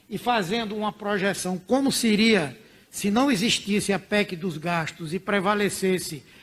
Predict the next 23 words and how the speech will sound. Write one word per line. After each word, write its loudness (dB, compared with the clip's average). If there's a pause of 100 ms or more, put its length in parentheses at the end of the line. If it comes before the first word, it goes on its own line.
(180)
a 2
emenda 4
constitucional -4
vinte -10
e -16
seis, -6 (960)
oitenta 4
e 4
seis, -4 (100)
que -2
previa 4 (300)
quinze 4
por -6
cento 0
da -2
receita 0
corrente -2
líquida -4
para -2
a -6
saúde, -4
ou -4
seja, -2